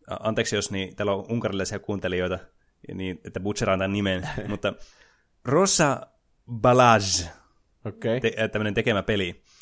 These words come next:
Speaker 1: Eli tää on niinku jatko-osa tän aikaisemmalle pelille kuin Action Supercross, josta voi päätellä ehkä vähän ha-, vähän vaikeasti, että kyseessä on tämmönen Trials-tyylinen vähän niinku motocross-peli.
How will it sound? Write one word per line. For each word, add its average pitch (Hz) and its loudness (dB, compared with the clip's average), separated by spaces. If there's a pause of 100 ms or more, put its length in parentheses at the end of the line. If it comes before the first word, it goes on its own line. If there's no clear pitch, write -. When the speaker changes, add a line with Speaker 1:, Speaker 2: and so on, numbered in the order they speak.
(280)
Speaker 1:
Eli 120 0
tää 135 2
on 139 4
niinku 151 0
jatko-osa 165 0
tän 127 -2
aikaisemmalle 120 0
pelille 104 -2
kuin - -6
Action 143 0
Supercross, - -4 (300)
josta 110 -2 (320)
voi 135 2
päätellä 120 -2 (560)
ehkä 101 -10
vähän 113 -4 (420)
ha-, 123 -2 (320)
vähän 117 -4
vaikeasti, 123 2 (440)
että 117 -2
kyseessä 139 0
on 120 0
tämmönen 120 -4
Trials-tyylinen 104 0
vähän 110 -4
niinku 113 -6
motocross-peli. 98 -4